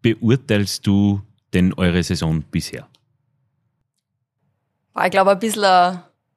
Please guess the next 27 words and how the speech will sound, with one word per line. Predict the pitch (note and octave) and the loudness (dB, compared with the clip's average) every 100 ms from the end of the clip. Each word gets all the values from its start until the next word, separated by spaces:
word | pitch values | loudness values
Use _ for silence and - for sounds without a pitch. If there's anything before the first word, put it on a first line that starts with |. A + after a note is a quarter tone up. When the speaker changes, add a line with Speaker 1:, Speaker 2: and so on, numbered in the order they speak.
| _ _ | _ _
Speaker 2:
Berg- | - F3 F3+ | -2 0 0
und | G3 F#3 - - | -2 -6 -10 -10
Talfahrt, | E3+ D#3 F3+ G3+ G3 - - _ | -4 -2 -2 -4 -4 -6 -20 _
die | |
Saison | F#3+ G3 F#3 F3+ F3+ | -20 -18 -6 -6 -6
bisher. | F#3 G3 F3 G3 _ _ _ _ - | -8 -6 -6 -6 _ _ _ _ -10
Ähm, | F#3+ F#3+ F3+ | -6 -6 -8
wir | F#3 | -10
spielen | - F#3+ | -8 -6
ja | F#3 | -4
sowohl | F3+ E3 F3+ F3+ - | -6 -4 -4 -4 -6
in | F3 | -6
der | F3 | -6
Debel | E3+ F#3 F#3 G3 G3 | -4 -6 -2 -4 -4
als | - F3+ | -6 -6
auch | F3+ | -8
in | F3+ | -8
der | E3+ | -8
Debel | E3+ E3+ D#3+ | -8 -12 -12
zwei. | - F#3 A#3+ - _ _ _ _ - | -6 -4 -4 -10 _ _ _ _ -4
Ähm, | F3+ F3+ | -2 -2
in | F#3 | -4
der | F3+ | -8
Debel, | F3 F#3+ F#3+ | -6 -6 -4
muss | F#3 F#3 | -6 -6
man | F#3 | -6
sagen, | F3 E3+ E3+ E3+ E3+ E3 | -4 -2 -2 -4 -6 -8